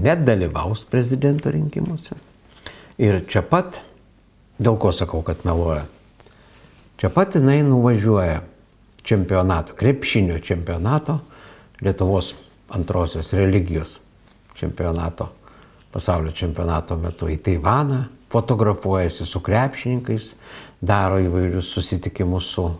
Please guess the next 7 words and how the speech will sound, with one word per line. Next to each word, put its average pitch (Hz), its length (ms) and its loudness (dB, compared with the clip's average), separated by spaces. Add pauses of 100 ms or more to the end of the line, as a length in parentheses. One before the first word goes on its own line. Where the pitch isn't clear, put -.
(140)
aukštais 90 560 -2
pareigūnais, 117 840 0 (540)
fotkinasi. 123 800 0 (400)
Ir 180 160 2
dar 165 160 6
priminsiu, 113 640 2
prieš 90 380 -2